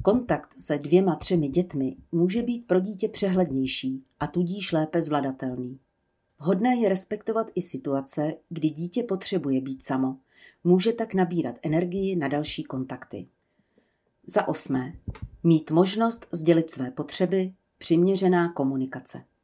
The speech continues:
U dětí s poruchou autistického spektra je často omezena schopnost komunikace, někdy může řeč zcela chybět. Pak je třeba vést dítě k rozvoji alternativní komunikace,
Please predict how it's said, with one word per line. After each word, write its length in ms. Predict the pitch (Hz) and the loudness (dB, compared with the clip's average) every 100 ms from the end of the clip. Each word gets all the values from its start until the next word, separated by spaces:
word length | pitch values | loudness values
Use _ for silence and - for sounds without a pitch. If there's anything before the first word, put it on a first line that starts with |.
| _ _ _ _ _ | _ _ _ _ _
U 100 | - | -4
dětí 340 | 202 262 254 240 | 2 4 2 -4
s 80 | - | 2
poruchou 520 | 170 190 - 185 175 | 2 4 2 2 2
autistického 840 | 160 170 185 - 185 - 175 147 | 0 0 -2 -4 -10 -2 -2 -2
spektra 680 | 135 - - - 143 139 139 - | -8 -10 -12 -10 -8 -8 -10 -8
je 200 | 147 147 | -4 -2
často 420 | - 185 - 233 | -2 -2 -2 -4
omezena 540 | - 170 175 175 185 | 0 4 4 4 2
schopnost 500 | 180 - 175 156 135 | 2 -4 -6 -6 -8
komunikace, 800 | - 135 135 139 147 139 151 151 185 _ - | -6 -2 -2 -4 -10 -8 -6 -6 -10 _ 4
někdy 400 | 165 185 226 240 | 6 6 4 0
může 320 | 185 170 185 | 0 0 0
řeč 260 | 175 165 | 0 -4
zcela 380 | - - 180 170 | -10 -6 0 0
chybět. 520 | 175 147 131 135 - _ | 0 -8 -8 -10 -12 _
Pak 200 | - - | 0 2
je 120 | 269 262 | 4 2
třeba 300 | - 214 214 | 2 2 4
vést 240 | 214 202 | 2 0
dítě 320 | 175 175 208 | -4 -4 -4
k 100 | 196 | 0
rozvoji 440 | 180 165 175 180 175 | 0 2 4 4 4
alternativní 720 | 165 160 175 170 170 131 131 | -4 0 2 2 0 -6 -6
komunikace, 840 | 139 151 165 170 175 - 156 160 | -4 0 0 0 -4 -2 -2 -4